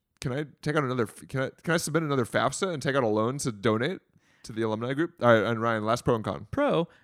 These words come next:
Speaker 2: makes it easier to get approved for much larger <laughs> grad school loan.
Speaker 1: Oh, thank God.
Speaker 2: Con,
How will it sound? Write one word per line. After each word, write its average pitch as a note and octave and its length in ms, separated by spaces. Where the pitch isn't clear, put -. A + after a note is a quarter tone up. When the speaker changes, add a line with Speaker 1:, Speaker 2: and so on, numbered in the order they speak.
Speaker 2:
makes A#3+ 260
it F#3 60
easier G#3+ 300
to C#3+ 80
get C#3 100
approved E3+ 320
for C3 100
much C#3 300
larger D#3 340
<laughs> - 20
grad F3+ 300
school C3 260
loan. A2 260
Speaker 1:
Oh, B2 160
thank G#2 180
God. G#2 140
Speaker 2:
Con, G#3+ 420